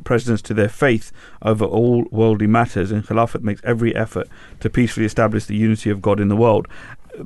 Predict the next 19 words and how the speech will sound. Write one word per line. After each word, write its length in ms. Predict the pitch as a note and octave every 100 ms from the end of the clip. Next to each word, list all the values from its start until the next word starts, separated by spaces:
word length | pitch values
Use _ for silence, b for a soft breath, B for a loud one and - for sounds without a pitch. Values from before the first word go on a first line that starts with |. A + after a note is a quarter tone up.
| - - - -
Point 260 | F#3 C#3
being, 380 | C3 C#3 A2+ A2+
I 80 | A2+
think 220 | C3+ A#2+
when 120 | A2+
it 80 | G#2
comes 380 | - C3 A#2 -
to 180 | - A2+
politics, 800 | - D3+ D#3+ A2 - - - - b b b b - -
there 200 | C3 C3
is 180 | D3 B2
no 140 | A2+
end 380 | G#2+ A#2+ A#2+ A2+
goal 420 | C3 B2 G#2+ G#2 -
other 300 | C3+ D3+ C#3+
than 340 | B2 A2+ A#2 - B B
to 100 | -
maintain 720 | A2+ A#2 A2+ D3 D3+ D#3+ D#3 - - -
or 180 | A2